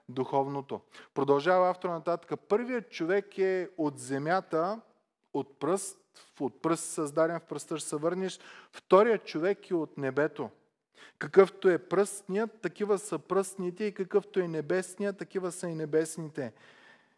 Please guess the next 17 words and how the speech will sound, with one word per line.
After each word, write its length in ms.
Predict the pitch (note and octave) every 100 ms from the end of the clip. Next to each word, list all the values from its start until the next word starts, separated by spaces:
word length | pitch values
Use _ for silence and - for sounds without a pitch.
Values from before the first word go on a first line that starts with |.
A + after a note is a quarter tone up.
| _
И 80 | C#3
както 340 | C3+ E3+ F3 E3+
сме 220 | - D#3+
се 160 | -
облекли 420 | D3 C3+ E3+ E3 E3
в 100 | D#3+
образа 360 | D#3 D#3 D3
на 140 | C#3 A#2+
пръстния, 540 | - D#3+ - F3 E3+
ще 200 | - C#3
се 160 | - C3
облечем 500 | A#2 A#2 - C#3+ C#3+
и 60 |
в 100 | -
образа 680 | C3 B2+ B2+ A#2+ C3 C3 C3 _ _ _ -
на 580 | A#2 B2 B2 B2 A#2+ A#2+ _ _ _ -
небесния. 680 | A#2+ A2+ A#2 A#2+ - B2+ A2